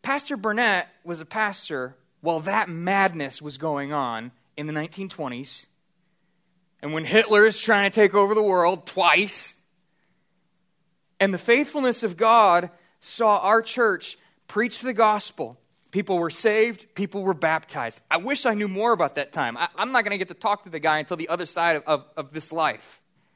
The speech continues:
But God has been faithful to our church in the past. And God has been faithful to you if you know Jesus Christ as your Savior. And so that's the great hope that we have, that God is still faithful to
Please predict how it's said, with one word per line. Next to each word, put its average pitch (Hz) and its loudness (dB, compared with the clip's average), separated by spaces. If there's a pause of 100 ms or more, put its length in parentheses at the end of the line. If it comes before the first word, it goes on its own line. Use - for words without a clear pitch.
(840)
But 151 -12
God 240 8
has 285 4
been 240 -4
faithful 240 0
to 220 -12
our 208 4
church 185 -6
in 165 -8
the 160 -12
past. - -10 (560)
And 147 -10
God 214 6
has 262 -8
been 247 -6
faithful 226 0
to - -14
you 190 0
if 202 -6
you 214 -4
know 220 0
Jesus 208 -8
Christ 175 -4
as 165 -2
your 170 -8
Savior. 160 0 (500)
And 196 -2
so 233 2
that's 226 2
the 302 -8
great 226 2
hope 226 0
that 180 -8
we 170 -2
have, 180 4 (280)
that 202 2
God 233 0
is 214 -2
still - -2
faithful 254 -2
to - -8